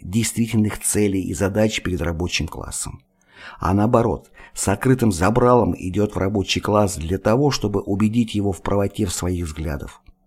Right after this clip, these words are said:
Троцкизм в прошлом, лет семь-восемь тому назад,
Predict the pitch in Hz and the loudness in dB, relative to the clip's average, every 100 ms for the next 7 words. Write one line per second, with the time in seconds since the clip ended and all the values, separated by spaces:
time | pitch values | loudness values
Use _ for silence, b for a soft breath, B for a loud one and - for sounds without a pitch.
0 | _ _ _ _ _ _ _ _ - - | _ _ _ _ _ _ _ _ -20 -4
1 | - 120 - - 165 139 120 - 123 113 | 2 2 2 0 2 2 0 2 2 2
2 | - 104 95 - - 98 104 101 - 104 | 0 -2 -2 -6 -6 0 0 0 0 0
3 | 95 98 - 82 92 85 87 87 82 71 | 2 0 0 -2 0 0 0 0 -2 -6